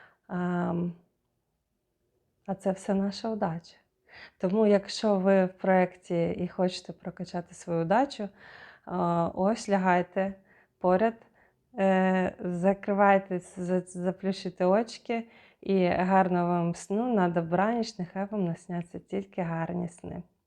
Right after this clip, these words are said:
А зранку ви їх згадаєте. До речі, дуже добре, коли ви собі самі зробите установку, що ви, а, прокинетеся в гарному настрої і згадаєте свій сон. Ви тоді справді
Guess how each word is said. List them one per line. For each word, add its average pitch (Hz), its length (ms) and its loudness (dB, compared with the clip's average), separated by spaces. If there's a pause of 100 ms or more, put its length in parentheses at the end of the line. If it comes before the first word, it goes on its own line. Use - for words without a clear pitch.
(720)
А 160 180 -12
зранку 240 680 -6 (160)
ви 175 180 -2
їх 196 180 -2
згадаєте. 165 720 -8 (600)
До 196 60 -2
речі, 196 280 -2
дуже 190 240 0
добре, 170 400 -2
коли 165 180 -8
ви 165 140 -6
собі 170 280 -10
самі 170 340 -6 (340)
зробите 170 360 -2
установку, 220 560 -4
що 175 240 -6
ви, 170 160 0 (460)
а, 165 400 -6
прокинетеся 185 580 -4
в - 20 -4
гарному 175 380 -2
настрої 285 600 -2 (260)
і 185 80 -2
згадаєте 180 540 0
свій 170 300 -10
сон. - 340 -14 (240)
Ви 180 80 -2
тоді 185 280 0
справді 165 600 0